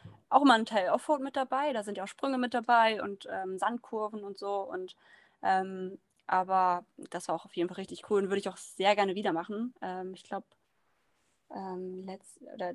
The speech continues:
nächstes Jahr wollen wir auf jeden Fall, also wir haben bei uns in der Gruppe auch Leute, die die I D M mitfahren, Supermoto, ähm, also Deutsche Enduro-Meisterschaften. Und,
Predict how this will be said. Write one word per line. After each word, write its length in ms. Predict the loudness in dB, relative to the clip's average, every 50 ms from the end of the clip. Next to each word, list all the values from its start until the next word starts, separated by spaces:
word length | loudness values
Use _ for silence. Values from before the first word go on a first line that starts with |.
| -8 _
nächstes 480 | -2 0 2 2 2 2 0 -4 4 6
Jahr 180 | 6 8 8
wollen 160 | 8 6 6
wir 100 | 6 2
auf 120 | 0 0 -4
jeden 240 | -8 -6 -6 -6 -2
Fall, 100 | 0 0
also 180 | 2 2 2
wir 120 | -2 0 2
haben 100 | 2 2
bei 80 | 2
uns 160 | 2 0 -2
in 60 | -4 -6
der 60 | -4
Gruppe 240 | -4 -6 -4 -4 -6
auch 140 | -6 -4
Leute, 240 | -4 -4 -4 -4 -6
die 140 | -10 -12 -12
die 340 | -10 -10 -12 -12 -10 -10 -10
I 60 | -6
D 120 | -4 2
M 180 | 2 4 4 4
mitfahren, 580 | 2 0 -2 0 0 0 0 0 -2 -4 -6 -8 _ _
Supermoto, 640 | -18 -10 -8 -6 -6 -6 -8 -6 -6 -6 -6 -6 -6 -4
ähm, 420 | -2 -2 -2 -4 -6 -10 -12 -14 -16
also 280 | -16 -14 -14 -14 -14 -10
Deutsche 360 | -10 -10 -8 -8 -8 -8 -8
Enduro-Meisterschaften. 1080 | -8 -8 -10 -8 -8 -8 -8 -8 -10 -8 -10 -10 -8 -8 -10 -12 -12 _ -12 -12 -12 -14 _ _ _ _ _ _ _ _ _ _
Und, 580 | -10 -8 -6 -6 -4 -4 -4 -4 -6 -6 -8 -10